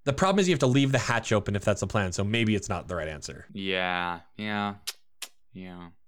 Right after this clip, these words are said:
Speaker 2: I'm sure there
Speaker 1: Since it's a slanted roof, the easier answer is just attach the higher ropes farther back on the house so that they're higher up.
Speaker 2: Yeah. Or
Speaker 1: That's the actual answer. I was complicating it too much.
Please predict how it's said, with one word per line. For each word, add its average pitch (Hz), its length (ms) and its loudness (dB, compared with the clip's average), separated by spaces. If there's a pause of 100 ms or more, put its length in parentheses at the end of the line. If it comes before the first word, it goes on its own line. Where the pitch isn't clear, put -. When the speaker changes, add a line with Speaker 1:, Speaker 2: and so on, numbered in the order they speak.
(160)
Speaker 2:
I'm 120 100 -2
sure 165 300 -4
there 127 220 -2 (240)
Speaker 1:
Since 202 260 2
it's 190 120 2
a 170 40 0
slanted 160 420 2
roof, 135 380 4
the 131 220 4
easier 147 280 4
answer 123 360 2
is 104 180 2
just - 460 2 (400)
attach 131 540 0
the 113 140 2
higher 123 340 2
ropes 110 500 2 (420)
farther 127 280 6
back 113 220 2
on 110 80 2
the 107 80 2
house 107 200 2
so 117 120 2
that 101 140 0
they're 104 100 2
higher 90 280 0
up. 71 60 0
Speaker 2:
Yeah. 62 140 -6 (1120)
Or 104 560 -2 (420)
Speaker 1:
That's 117 180 2
the 101 120 2
actual 87 320 0
answer. 76 400 -6
I 120 100 2
was 107 140 2
complicating 98 480 0
it 80 100 -8
too 101 120 -2
much. 80 440 -8